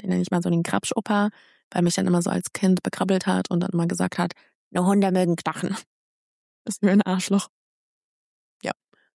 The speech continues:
aber da war ich den besuchen,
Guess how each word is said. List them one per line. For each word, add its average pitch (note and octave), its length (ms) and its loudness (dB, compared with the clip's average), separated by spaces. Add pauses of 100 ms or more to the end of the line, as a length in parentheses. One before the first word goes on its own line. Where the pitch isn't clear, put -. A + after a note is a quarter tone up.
(120)
aber F3 320 2 (460)
da F3 380 -2
war F#3 220 0
ich F3+ 140 -4
den F3 200 2
besuchen, A#3+ 600 4